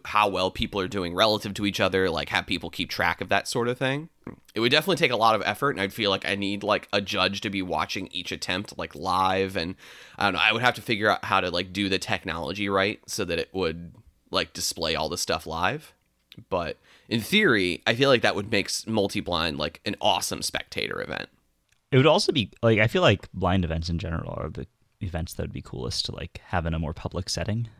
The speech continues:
Speaker 2: Uh,
Speaker 1: Yeah.
Speaker 2: 'cause they're so impressive.
Speaker 1: Mm-hmm. Yeah, the trick is, like, balancing the environment that the competitors need versus the environment the spectators would want.
Speaker 2: Yeah. <laughs>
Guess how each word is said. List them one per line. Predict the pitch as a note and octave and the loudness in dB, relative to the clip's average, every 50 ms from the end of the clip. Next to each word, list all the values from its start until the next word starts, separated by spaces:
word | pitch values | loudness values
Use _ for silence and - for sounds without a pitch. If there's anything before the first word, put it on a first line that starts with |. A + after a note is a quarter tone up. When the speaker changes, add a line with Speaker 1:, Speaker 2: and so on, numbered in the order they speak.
| - _ _ _ _ _ _ _ _ _ _ _ _ _ _ _ _ _ _ _ _ - | -20 _ _ _ _ _ _ _ _ _ _ _ _ _ _ _ _ _ _ _ _ -4
Speaker 2:
Uh, | F2+ E2+ D#2+ | -2 0 0
Speaker 1:
Yeah. | - - - - - - - _ _ _ _ _ _ _ - | 0 -2 -4 -6 -10 -20 -20 _ _ _ _ _ _ _ -18
Speaker 2:
'cause | - - F2 | -10 -6 -6
they're | D#2+ | -6
so | - - F#2 | -4 -4 -4
impressive. | D2+ - - - F#2 - - G2+ G2+ - - _ _ _ _ - | -4 -6 -8 -8 -8 -6 -4 -6 -6 -8 -12 _ _ _ _ -10
Speaker 1:
Mm-hmm. | G#2+ G2+ G#2 G2+ F2+ F2 F#2 _ _ _ _ _ _ _ _ _ _ _ - _ _ _ | -8 -6 -6 -6 -6 -8 -10 _ _ _ _ _ _ _ _ _ _ _ -20 _ _ _
Yeah, | - A2 A#2 | 0 2 2
the | A#2+ | 2
trick | A#2+ - G3+ G#3 - | 2 0 -2 0 0
is, | D#3 A#2+ - | 0 -2 0
like, | - G2+ F#2 E2 - - - _ _ _ - A#1+ A#1+ - _ F#2+ A#2 - - | 2 2 0 0 -2 -12 -20 _ _ _ -20 -20 -20 -20 _ -20 -20 -10 -2
balancing | - G2+ F#2 G#2 G#2 G#2+ G2+ - - B2 A2+ G#2 G2+ G2 G2 F2+ | 2 2 4 4 2 0 -2 -4 -4 -2 -2 0 0 -2 -2 -2
the | G2 F#2 F2+ F2 E2+ E2 D#2 D2+ _ _ _ _ _ _ _ _ _ _ - | -2 0 0 0 0 -2 -4 -6 _ _ _ _ _ _ _ _ _ _ -4
environment | A2 A2 G#2+ G#2 F#2+ F#2+ F#2+ F2+ F#2 G2 A2 A#2 B2 C#3+ D#3 E3+ - - - - - - _ _ _ _ _ - | -4 -2 -2 -2 -4 -2 0 2 2 4 4 2 2 2 0 0 -4 -8 -12 -12 -14 -18 _ _ _ _ _ -6
that | A2+ F#2+ | -6 -6
the | - - | -6 -10
competitors | - F#2+ F2 - A2+ A2 C3 C3 D#3+ E3 D#3 D#3 | -14 -10 -6 -2 -2 0 0 0 0 -2 0 0
need | E3+ F3 F3+ F#3 | 0 0 0 0
versus | C#3 A#2+ A2+ A2+ A#2 | -2 -2 -4 -4 -4
the | G2+ A2+ G#2 | -2 0 -2
environment | G#2 G2 F#2 G2+ F2+ F#2 F#2+ G2+ G#2 G2 - | -2 0 0 0 2 2 2 2 0 -2 -4
the | E2+ | -4
spectators | - - - - F2 - - - E2+ C2+ G#1+ - - - | -4 -2 -2 -2 -4 -4 -6 -8 -6 -6 -6 -8 -10 -8
would | - G2 - | -10 -10 -10
want. | - B1 A1+ - - - _ _ _ _ _ _ _ - | -8 -6 -6 -6 -8 -8 _ _ _ _ _ _ _ -4
Speaker 2:
Yeah. | A#2+ F#2+ F#2 D#2+ D2+ - - F2+ F2 F#2 F#2+ G2 | 2 4 4 4 4 2 2 2 4 4 6 8
<laughs> | C#3 D3 | 8 8